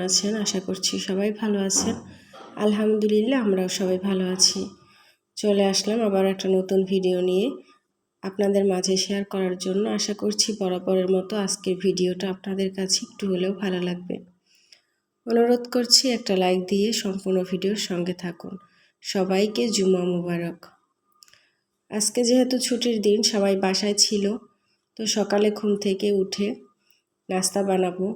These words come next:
তো ভাবলাম যে নাস্তা বানানোর আগে আমি অল্প একটু চাল ধুয়ে রাইস কুকারে চড়িয়ে দিই,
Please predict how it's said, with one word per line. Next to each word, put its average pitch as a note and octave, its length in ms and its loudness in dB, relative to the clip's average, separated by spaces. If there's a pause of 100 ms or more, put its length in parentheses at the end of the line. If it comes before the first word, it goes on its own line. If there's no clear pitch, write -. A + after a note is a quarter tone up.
(200)
তো - 140 -8
ভাবলাম F#3 600 0
যে G3+ 180 0 (100)
নাস্তা F#3 440 -2
বানানোর F#3 560 0
আগে F3+ 280 -4 (640)
আমি F#3+ 300 4 (140)
অল্প F#3 260 0
একটু F#3+ 220 0
চাল F#3 320 0
ধুয়ে G3+ 200 0
রাইস F#3+ 220 2
কুকারে G3 440 -2
চড়িয়ে G3 380 0
দিই, F#3+ 200 -2